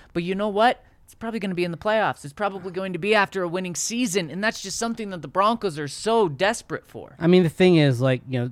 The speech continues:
Speaker 2: for some, it's the perception of checking out. Uh, for, like, like Peyton Manning, it's, you know, you could see him getting angry with teammates at times, right?
Speaker 1: Mm-hmm.
Speaker 2: I mean, wh-, who can forget the audio clip,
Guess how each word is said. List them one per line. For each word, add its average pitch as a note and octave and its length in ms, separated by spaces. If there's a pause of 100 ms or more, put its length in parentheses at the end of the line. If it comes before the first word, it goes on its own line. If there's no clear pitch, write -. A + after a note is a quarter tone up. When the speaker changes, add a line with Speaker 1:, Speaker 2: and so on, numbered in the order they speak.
(120)
Speaker 2:
for C3 140
some, D3 400 (320)
it's - 200
the - 100
perception C3+ 500
of A#2+ 100
checking C3+ 440
out. C3 260 (240)
Uh, B2+ 160
for, C3 260
like, A#2+ 220
like B2+ 220
Peyton D3 360
Manning, C3 360
it's, - 260
you A#2 80
know, A2+ 80
you A2+ 100
could - 140
see - 180
him B2 120
getting A#2+ 260
angry B2 240
with B2+ 140
teammates D#3 420
at - 80
times, G2+ 320
right? D3 320
Speaker 1:
Mm-hmm. C#3+ 280 (280)
Speaker 2:
I A#2+ 80
mean, B2+ 500 (240)
wh-, - 60
who D3+ 140
can D#3+ 180
forget D3+ 400
the C#3 140
audio C#3+ 420
clip, G#2+ 300